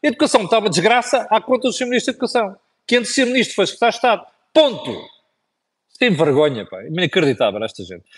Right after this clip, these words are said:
Este senhor é dos ministros mais incompetentes que eu já conheci. Bom, e já agora, para o final, deixe-me voltar a um tema que está em atraso. Este tema que está em atraso tem a ver, respeito com duas pessoas.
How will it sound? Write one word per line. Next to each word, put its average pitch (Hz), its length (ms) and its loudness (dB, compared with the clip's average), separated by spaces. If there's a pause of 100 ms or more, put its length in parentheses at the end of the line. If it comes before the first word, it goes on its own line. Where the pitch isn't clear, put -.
(100)
Este 285 180 -2
senhor 269 120 2
é - 20 2
dos 185 160 -2
ministros 220 320 -2
mais 214 200 0
incompetentes 185 460 -2
que 185 80 0
eu 147 60 2
já 127 120 0
conheci. - 400 -12 (440)
Bom, 143 260 -2 (560)
e 202 80 -2
já 240 160 2
agora, 113 400 0 (220)
para 196 100 4
o 170 60 0
final, 135 320 0
deixe-me 131 280 -6
voltar 117 280 -2
a 110 40 -10
um 117 80 -12
tema 117 320 -6
que - 80 -18
está 135 160 -4
em 113 80 -4
atraso. - 460 -18 (920)
Este 220 180 -2
tema 131 180 0
que - 60 -6
está 147 160 0
em 139 40 -4
atraso 139 300 0
tem 139 120 -2
a - 20 -4
ver, 120 320 -6
respeito 139 320 -4
com 139 100 -4
duas 151 200 -2
pessoas. - 320 -18